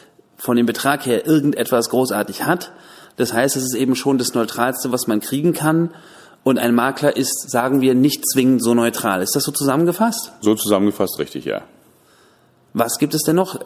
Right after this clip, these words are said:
Speaker 1: zu wissen, zu erwähnen zu dem Thema Neutralität und Unbefangenheit?
Speaker 2: Es gibt eine Unterscheidung, die hatten wir in der, in der, äh, Vorstellungsfolge schon mal. Ähm,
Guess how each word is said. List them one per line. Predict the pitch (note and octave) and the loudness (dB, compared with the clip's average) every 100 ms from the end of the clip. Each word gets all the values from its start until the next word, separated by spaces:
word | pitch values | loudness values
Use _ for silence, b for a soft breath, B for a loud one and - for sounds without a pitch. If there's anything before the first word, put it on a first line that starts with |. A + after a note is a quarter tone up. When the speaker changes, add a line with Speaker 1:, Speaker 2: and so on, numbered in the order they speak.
| - - | -14 -6
Speaker 1:
zu | - A#2 | -2 0
wissen, | C3+ - D3+ D3+ | 0 2 0 2
zu | C#3+ | 0
erwähnen | A2+ A2+ B2 C#3 | 2 2 2 2
zu | C3+ C#3 | 0 0
dem | B2+ A#2+ | 0 0
Thema | B2 B2 B2 B2 - A#2 | 0 0 2 0 -2 -2
Neutralität | A#2 A#2+ A#2+ A#2+ A2 C3 C3+ - | 0 0 -2 -4 -2 0 0 -2
und | - A#2 | -2 -2
Unbefangenheit? | - C#3+ A2 G#2+ F#2+ G2 F2+ - - _ _ _ b b b b b b b - | 2 2 0 -2 -4 -6 -8 -10 -20 _ _ _ b b b b b b b -8
Speaker 2:
Es | A2 | -2
gibt | D#3+ - | -2 2
eine | A#2 | 2
Unterscheidung, | G#2+ G2+ F#2+ A2 A#2+ G2 | 2 2 2 2 2 2
die | F#2+ | -2
hatten | A2 G#2+ | 0 2
wir | G2 | 2
in | G2 | 2
der, | F#2+ F2+ E2+ - | 2 2 0 -2
in | F2+ | -2
der, | F2 E2 D#2+ | 0 -2 -6
äh, | - F2+ E2+ - - | -8 -6 -6 -8 -16
Vorstellungsfolge | - B2 - G2+ G2 - G2+ G#2 | -2 -2 2 0 0 2 2 2
schon | F#2+ G2 F#2+ | 0 -2 0
mal. | F2+ F#2+ F#2+ - | 2 2 0 0
Ähm, | F#2+ F#2 F2+ | -2 0 -4